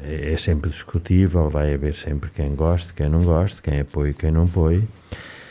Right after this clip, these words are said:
Mas eu creio que, por mais do que uma vez, e agora ficou confirmado, que, e volto a dizer-lhe, e tenho, tenho batido muito nesta tecla, que há um remédio seguro,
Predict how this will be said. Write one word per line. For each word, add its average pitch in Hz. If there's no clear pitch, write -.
Mas 90
eu 98
creio 95
que, 98
por 87
mais 82
do 69
que -
uma 78
vez, 85
e 73
agora 69
ficou 69
confirmado, 78
que, 87
e 82
volto 76
a -
dizer-lhe, 76
e -
tenho, 78
tenho 73
batido 78
muito 87
nesta 71
tecla, 78
que 87
há 85
um 143
remédio 87
seguro, 98